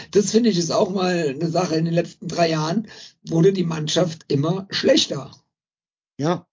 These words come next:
Speaker 2: das ist es. Genau. Also sehe ich, sehe ich ganz genauso. Da kann mir auch Sally Özcan ja auch noch mit einfügen. Und du hast ja weder Özcan noch, ähm, Skiri mit einem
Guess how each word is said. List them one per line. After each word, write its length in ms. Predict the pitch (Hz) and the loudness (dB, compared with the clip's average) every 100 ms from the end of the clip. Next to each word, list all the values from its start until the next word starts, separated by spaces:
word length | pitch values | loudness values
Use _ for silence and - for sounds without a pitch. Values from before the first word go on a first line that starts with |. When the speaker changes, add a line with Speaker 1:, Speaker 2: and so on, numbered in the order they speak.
| - | -16
Speaker 2:
das 180 | 123 | -10
ist 120 | 196 156 | -4 -4
es. 220 | 113 - | -4 -8
Genau. 260 | - 170 131 | -2 0 0
Also 200 | 131 127 | -2 -4
sehe 140 | 143 | -2
ich, 80 | 165 | -4
sehe 160 | 143 156 | -2 -2
ich 60 | 160 | 0
ganz 160 | 165 | 0
genauso. 440 | 156 147 170 147 165 - _ | 2 0 2 0 -2 -10 _
Da 80 | 127 | -4
kann 140 | 147 | 0
mir 100 | 147 | 0
auch 60 | 123 | 0
Sally 280 | - 135 135 | -2 -2 -2
Özcan 320 | 143 - 127 | -4 -2 0
ja 100 | 123 | 0
auch 80 | 165 | 0
noch 120 | 127 | -2
mit 160 | 120 117 | -4 -6
einfügen. 520 | 123 110 123 143 160 - _ | -8 -4 0 0 -2 -14 _
Und 120 | 151 139 | 0 4
du 40 | |
hast 200 | 165 156 | 4 2
ja 240 | 143 120 117 | 0 0 2
weder 380 | 202 220 202 - | 2 2 0 -2
Özcan 580 | 180 - 180 175 170 170 _ _ | -6 -4 -2 -2 -4 -10 _ _
noch, 560 | 120 127 147 185 139 - - | -8 -2 0 0 -4 -16 -2
ähm, 640 | 147 147 143 143 139 143 _ | 2 4 4 0 -2 -6 _
Skiri 680 | - - - 156 165 156 226 - - | -18 -18 -6 0 4 2 0 -10 -8
mit 160 | 151 | -6
einem 320 | 151 135 131 | -2 -2 -2